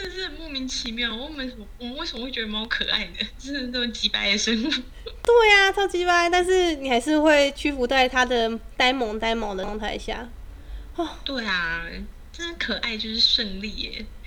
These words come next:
Speaker 1: 难怪宫崎骏会在他作品里面画了一大堆猫。
Speaker 2: 嗯，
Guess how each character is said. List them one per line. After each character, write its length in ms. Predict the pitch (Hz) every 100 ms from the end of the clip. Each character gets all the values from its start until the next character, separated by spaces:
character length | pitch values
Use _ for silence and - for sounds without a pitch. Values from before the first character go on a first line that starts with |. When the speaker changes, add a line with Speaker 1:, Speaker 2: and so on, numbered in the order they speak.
| - - - - - - - - -
Speaker 1:
难 100 | 214
怪 120 | 240
宫 200 | 254 247
崎 160 | 262 -
骏 220 | - 233
会 140 | 240 220
在 100 | 240
他 220 | 226 214
作 240 | - 220
品 160 | - 185
里 20 |
面 160 | 185 202
画 140 | 208
了 100 | 175
一 20 |
大 160 | 180 170
堆 140 | 170 165
猫。 300 | 165 202 208 - - 392
Speaker 2:
嗯， 400 | 247 247 220 196